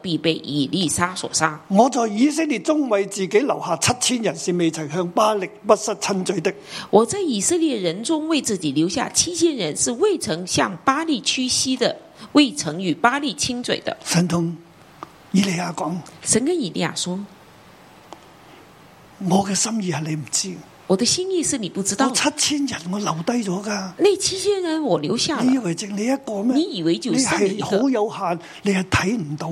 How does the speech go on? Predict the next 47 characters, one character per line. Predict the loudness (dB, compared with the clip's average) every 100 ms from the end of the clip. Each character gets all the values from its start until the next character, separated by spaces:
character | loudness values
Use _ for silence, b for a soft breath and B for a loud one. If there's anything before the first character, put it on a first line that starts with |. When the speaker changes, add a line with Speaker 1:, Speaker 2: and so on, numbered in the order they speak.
| -4 -4
Speaker 2:
啊。 | -8 -2
Speaker 1:
你 | 0
是 | 2 0
很 | 0
有 | 0 0
限， | -2 -2 -4 -6
你 | -8
是 | -6
看 | -4 -2
不 | -2
到 | -2 -2 -4
的。 | -10 -12 -20 -20 -20 -20 -20 -20 -20 -20 -20 -18
Speaker 2:
你 | -4 2 2
唔 | 2
想 | -2 0 0
做， | -2 -10 -10 -2
OK。 | 0 2 0 -2 -6 -12 -4
Speaker 1:
你 | -2
不 | 2 2
想 | 2 -2 -2
幹 | -2 -2
了， | -4 -8 -6 -2
OK。 | 0 0 0 0
Speaker 2:
你 | -2
返 | 0 0 0
去 | 0 -2
啦。 | -2 -8 -4
Speaker 1:
你 | 0 2
回 | 2
去 | 0 -2
吧。 | -4 -6 0
Speaker 2:
你 | 0
返 | 0 -4
去 | -2
交 | 0 0
接 | -2 -2
啦。 | -4 -8 -12 -4
Speaker 1:
你 | 2 4
回 | 2
去 | -2 0
交 | 0 0
接 | 0 0 0
吧。 | -2 -10 -14 -2
Speaker 2:
膏 | 0
三 | 2 0 0
個 | -2 -2
人。 | -4